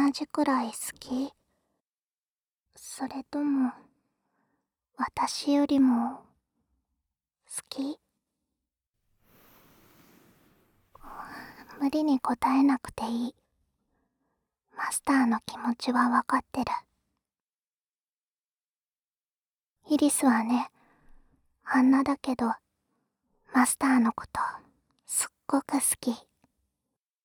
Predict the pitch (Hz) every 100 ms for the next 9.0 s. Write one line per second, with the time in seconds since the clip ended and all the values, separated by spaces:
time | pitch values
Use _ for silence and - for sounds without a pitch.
0 | _ _ _ _ _ _ _ _ _ _
1 | _ _ _ _ _ _ - - 277 277
2 | 262 226 240 254 269 277 277 285 233 233
3 | - 254 240 254 254 - 247 - - _
4 | _ _ _ _ _ _ _ _ _ _
5 | _ _ _ _ _ _ _ _ _ _
6 | - 277 262 285 294 277 254 240 233 233
7 | - _ _ _ _ _ _ _ _ _
8 | _ _ _ _ _ _ 285 277 269 -